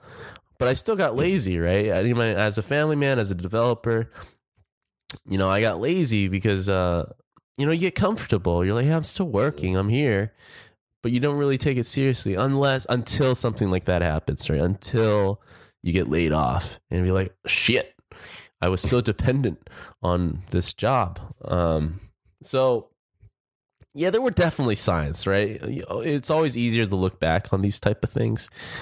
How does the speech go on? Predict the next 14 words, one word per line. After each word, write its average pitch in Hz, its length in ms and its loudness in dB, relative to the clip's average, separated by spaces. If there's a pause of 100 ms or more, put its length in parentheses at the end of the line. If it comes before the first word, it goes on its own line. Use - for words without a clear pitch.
(240)
Um, 85 500 0 (1600)
you 113 100 -2
know, 113 80 2
see, 127 640 -4 (320)
Craig 175 220 -2
Allen 131 280 2
seems 123 300 0
like 113 140 0
a 107 40 2
nice, 101 260 0
like, 95 280 -2 (200)
enough 104 360 -2
guy, 95 420 0 (480)
but 117 340 0